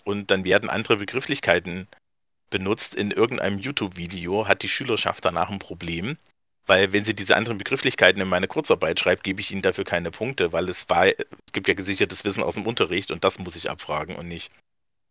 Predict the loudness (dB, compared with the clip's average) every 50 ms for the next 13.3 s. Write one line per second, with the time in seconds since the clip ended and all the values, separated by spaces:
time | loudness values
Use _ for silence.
0 | _ -4 -2 0 2 2 2 0 0 0 0 0 0 -2 0 2 0 0 0 -2
1 | -6 -6 -6 -4 -4 -4 -4 -2 -4 -4 -4 -2 -2 0 2 2 2 2 2 0
2 | -4 -6 -6 -4 -4 -2 0 0 0 0 0 0 2 2 2 2 2 0 -2 -4
3 | -4 -2 -2 -2 -2 -2 -2 -2 0 -2 -2 -2 -2 -2 2 2 2 2 2 0
4 | -4 -4 -4 -4 -10 -14 -12 -12 -10 0 6 8 10 10 10 8 6 2 -2 0
5 | 2 2 2 4 4 2 0 0 -2 -2 -2 -6 -4 -4 -2 0 0 -2 -2 -2
6 | -4 -4 -6 -6 -6 -6 -6 -4 -4 -6 -8 -10 -14 -20 _ _ _ _ _ _
7 | _ 2 2 2 6 6 4 6 4 2 4 2 0 0 0 2 4 4 6 4
8 | 4 2 0 -2 0 2 2 2 0 0 -2 -2 -2 -2 -2 0 0 -2 -2 0
9 | 0 0 0 0 0 -2 -2 -2 -2 -4 -4 -4 -2 -2 0 2 2 0 0 0
10 | -4 -4 -6 -6 -6 -4 -4 -4 -6 -6 _ _ _ _ _ _ _ _ _ _
11 | _ _ _ _ _ _ _ _ _ -12 -10 -8 -6 -4 -4 -2 -4 -2 -4 -4
12 | -4 0 0 0 0 -2 -6 _ _ _ _ _ _ _ _ _ _ _ _ 2
13 | 4 4 4 4 2 -2